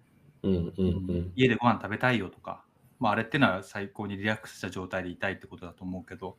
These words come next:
Speaker 1: うん。
Speaker 2: それができるわけだからね。うん、
Speaker 1: うん。
Speaker 2: それはめちゃくちゃいい使い方だと思うよ。
Speaker 1: うん。
Speaker 2: だ、メタとかはさ、その、ね、あの、家にいながら世界旅行できますよみたいな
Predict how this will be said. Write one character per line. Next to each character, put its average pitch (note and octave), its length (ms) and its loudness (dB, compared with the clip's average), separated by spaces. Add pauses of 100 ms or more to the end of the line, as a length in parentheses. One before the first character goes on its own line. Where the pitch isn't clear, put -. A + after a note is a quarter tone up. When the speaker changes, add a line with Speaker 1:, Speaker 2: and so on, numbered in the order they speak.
(360)
Speaker 1:
う G2 100 4
ん。 F#2 40 6
Speaker 2:
そ F2 60 4
れ D3 60 4
が C#3 120 6
で B2 80 6
き A#2+ 120 0
る D3 80 8
わ G#2 100 6
け G#2 60 2
だ F#2 100 0
か E2 80 -10
ら D#2+ 100 -14
ね。 A2 400 2 (260)
う G#2+ 60 -4
ん、 G2 260 4
Speaker 1:
う - 40 2
ん。 E2+ 40 -2
Speaker 2:
そ A#2 120 -4
れ B2+ 60 4
は B2+ 80 6
め A2 120 6
ち - 100 -12
ゃ B2+ 60 -4
く - 60 -10
ち - 80 -2
ゃ D3+ 100 6 (300)
い D3 160 0
い A#2+ 60 0
使 - 200 -4
い F2+ 60 -2
方 F#2+ 180 -6
だ F2+ 120 -6
と F2 120 -12
思 F2 260 -4
う E2+ 40 -12
よ。 - 60 -20 (640)
Speaker 1:
う - 60 -8
ん。 F2+ 140 -8 (2750)
Speaker 2:
だ、 - 100 6
メ D3 140 10
タ G#3+ 140 10
と - 120 0
か F2+ 120 0
は E2+ 120 -2
さ、 G2 420 -2
そ G2+ 220 -4
の、 F#2 540 0 (1000)
ね、 A#2 300 2
あ G2+ 160 4
の、 G2 260 -2
家 D#3+ 200 8
に C3+ 140 12
い G#2+ 40 10
な G#2 100 8
が G2 100 2
ら F#2+ 120 2
世 - 120 -2
界 C3+ 180 8
旅 C3+ 100 4
行 G#2+ 100 2
で G2 80 -2
き G#2 100 0
ま G#2 120 2
す - 160 -8
よ E2 140 -8
み E2 80 -8
た E2+ 140 -6
い E2 60 -6
な F2 260 -8